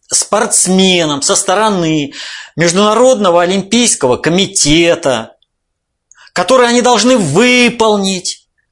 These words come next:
И в результате выполнения этих условий, может быть, кому-то из них, не факт, что всем, кто пожелает поехать,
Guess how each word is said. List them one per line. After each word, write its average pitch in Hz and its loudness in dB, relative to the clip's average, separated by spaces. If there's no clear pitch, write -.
И 214 2
в 214 2
результате 214 0
выполнения 202 2
этих 170 0
условий, 160 0
может 226 2
быть, 214 0
кому-то 160 0
из 127 0
них, 269 -2
не 196 2
факт, 208 0
что 165 0
всем, 185 0
кто - -2
пожелает 151 0
поехать, 123 -2